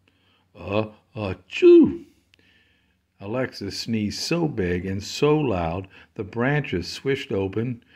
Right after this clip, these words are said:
and, "Wait, what is that?" "I smell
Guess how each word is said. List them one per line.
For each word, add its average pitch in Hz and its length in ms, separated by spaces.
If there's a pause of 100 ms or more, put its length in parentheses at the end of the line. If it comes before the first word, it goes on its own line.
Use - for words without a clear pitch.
(140)
and, 98 280 (360)
"Wait, 160 340 (520)
what 156 120
is 127 140
that?" 185 440 (4000)
"I 147 140
smell 98 520